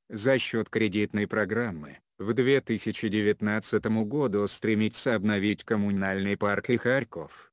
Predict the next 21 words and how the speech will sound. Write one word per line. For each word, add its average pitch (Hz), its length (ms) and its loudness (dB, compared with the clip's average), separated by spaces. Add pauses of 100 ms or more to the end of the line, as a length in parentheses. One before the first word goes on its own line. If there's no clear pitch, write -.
И 110 100 0
это 110 300 4
несмотря 110 640 0
на 98 140 -2
то, 101 320 -4 (180)
что 127 280 2
в - 80 -4
прошлом 113 500 2
году 110 320 2
город 104 380 -2
вообще 110 580 -2
не 123 120 -2
покупал 104 640 0
электротранспорт. 101 1200 -2 (240)
В - 100 -20
текущем 120 580 0
году 87 320 -2
городская 98 600 0
власть 98 420 0
планирует 107 540 2
закупить 101 600 0